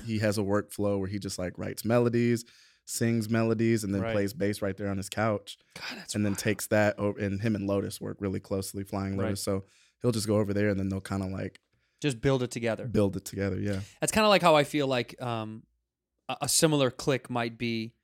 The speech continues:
Speaker 2: whether or not that this is even, has any connection to, to Thundercat at all, but would be like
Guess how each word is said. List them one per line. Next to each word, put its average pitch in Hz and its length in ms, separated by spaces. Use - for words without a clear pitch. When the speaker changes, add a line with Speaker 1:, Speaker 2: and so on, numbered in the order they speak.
Speaker 2:
whether 143 300
or 131 40
not 123 220
that 117 100
this 120 140
is 117 180
even, 110 240
has 123 180
any 120 160
connection 113 420
to, 113 360
to 123 120
Thundercat 123 520
at 110 80
all, 113 240
but 110 160
would 117 200
be 139 120
like 127 260